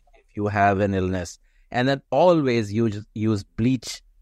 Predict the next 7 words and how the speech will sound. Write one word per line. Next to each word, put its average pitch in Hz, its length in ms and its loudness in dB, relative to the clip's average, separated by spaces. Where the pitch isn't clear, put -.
containing 107 580 0
disinfectants 104 760 -2
to 101 80 -6
clean 101 280 -2
up 104 200 -2
the 92 100 -6
surfaces 120 720 0